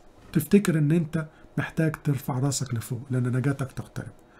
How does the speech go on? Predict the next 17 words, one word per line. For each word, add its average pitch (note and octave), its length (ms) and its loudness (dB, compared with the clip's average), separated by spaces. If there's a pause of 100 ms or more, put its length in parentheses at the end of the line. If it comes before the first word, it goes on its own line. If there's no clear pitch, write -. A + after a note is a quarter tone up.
(360)
ما D3 80 0
أعتقدش - 380 0
أي E3+ 180 4
حد D3+ 240 0
بيندم D#3 440 2 (400)
إن D3 80 0
لما C3+ 300 2
كانوا D3+ 200 0
بيفكروه C3 520 -2
يستعد B2+ 460 -2
الحياة B2 360 -4
الروحية، - 420 -8 (540)
لكن C#3 220 0
ناس D3 160 2
كتيرة F3+ 380 2
كانت D3 340 -2
مشغولة C#3+ 460 2